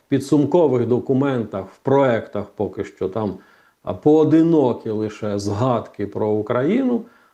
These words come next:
а от що стосується рішень, комунікацій, які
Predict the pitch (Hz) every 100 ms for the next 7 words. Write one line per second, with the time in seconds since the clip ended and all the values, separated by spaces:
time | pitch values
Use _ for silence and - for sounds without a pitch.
0 | _ - 147 156 131 - 139 135 - 123
1 | - 135 127 123 - 120 143 233 233 113
2 | 95 90 _ _ _ _ 131 135 139 139
3 | 139 214 226 - 127 110 117 - 120 110